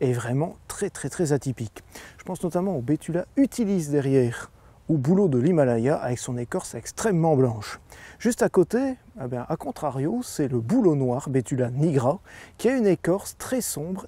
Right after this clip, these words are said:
et très, euh, et très torturée, un peu comme ça, comme si on avait donné plein de petits coups de couteau. C'est aussi, euh, vraiment superbe en toute saison, mais aussi en hiver.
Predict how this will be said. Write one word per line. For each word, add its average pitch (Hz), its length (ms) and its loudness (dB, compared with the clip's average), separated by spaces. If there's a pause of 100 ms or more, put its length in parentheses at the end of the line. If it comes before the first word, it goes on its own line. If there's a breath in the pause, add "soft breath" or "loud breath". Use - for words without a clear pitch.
et 165 120 2
très, 240 480 -2
euh, 143 680 4 (640 loud breath)
et 139 280 -4
très - 240 -2
torturée, 127 640 0
un 120 100 -4
peu 127 140 -8
comme 123 160 -6
ça, 131 180 -6
comme 143 140 -2
si 190 160 -4
on - 20 0
avait 143 140 2
donné 143 200 4
plein 214 160 -4
de 175 60 -4
petits 160 220 -6
coups - 160 -4
de - 40 -20
couteau. 170 320 -2 (380 loud breath)
C'est - 160 0
aussi, 156 500 0
euh, 120 260 2
vraiment 139 280 0
superbe 175 600 -2
en 135 120 -4
toute 165 200 -4
saison, 143 300 2
mais 120 160 -2
aussi 107 300 -8
en 165 140 0
hiver. 113 400 -4